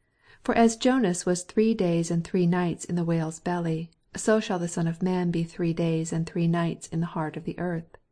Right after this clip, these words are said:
The men of Nineveh shall rise in judgment with this generation, and shall condemn it, because they repented at the preaching of Jonas,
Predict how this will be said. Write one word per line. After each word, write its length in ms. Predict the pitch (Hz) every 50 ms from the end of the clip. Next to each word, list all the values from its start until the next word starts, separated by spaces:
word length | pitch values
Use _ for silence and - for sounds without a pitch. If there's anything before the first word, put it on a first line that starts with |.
| _ _ _ _ _ _ _ _ _ _ _ _ _ _ _ _ _ _ _ _ _ _ - - - - _
The 140 | - 208 220
men 180 | 214 220 214 202
of 160 | 196 196 190
Nineveh 560 | 180 202 226 254 233 - 156 156 156 170 175
shall 260 | - - 202 185 180
rise 380 | 180 185 185 185 185 185 180 -
in 160 | 180 170 170
judgment 500 | - 185 185 190 190 - - 160 156 -
with 180 | 165 165 165 -
this 200 | 165 160 - -
generation, 880 | - 165 160 160 160 165 165 165 170 165 165 - 160 156 156 160 165 - _ _ _
and 160 | - 180 175
shall 220 | 170 - 180 170 170
condemn 420 | - 175 170 165 180 180 180 175
it, 240 | 165 165 165 - - - _ _ _ _ _ _ _
because 360 | - 196 196 - 202 180 185
they 160 | - 180 180
repented 580 | 170 170 165 165 - - 220 220 226 - 170 -
at 160 | - 175 170
the 80 | 165 165
preaching 500 | 165 - - 214 220 220 - 170 165 160
of 120 | 156 165
Jonas, 540 | - 185 185 185 180 165 156 160 - -